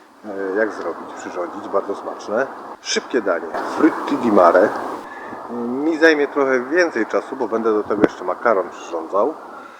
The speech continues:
Ale w trasie można zrobić na szybko i jeść po prostu z chlebem. No, także <laughs> do dzieła. Zobaczymy, jak to wyjdzie. No dobra,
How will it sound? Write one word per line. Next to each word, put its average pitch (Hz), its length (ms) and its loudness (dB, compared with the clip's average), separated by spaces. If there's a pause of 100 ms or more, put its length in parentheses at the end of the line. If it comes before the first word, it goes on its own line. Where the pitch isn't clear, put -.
(380)
Ale 107 560 6 (200)
w - 100 -14
trasie 175 300 0
można 127 600 2
zrobić 113 680 -4 (120)
na 120 180 4
szybko - 480 -2 (120)
i 101 80 -6
jeść 101 140 -4
po 113 100 -8
prostu - 340 -8
z - 80 -12
chlebem. 143 420 6 (1000)
No, 101 60 -4 (360)
także 104 520 -2 (600)
<laughs> - 680 -16
do 117 80 4
dzieła. 156 300 6 (260)
Zobaczymy, 113 440 -4 (200)
jak 98 140 -6
to 113 120 -2
wyjdzie. 104 340 -2 (1800)
No 131 120 0
dobra, 87 260 0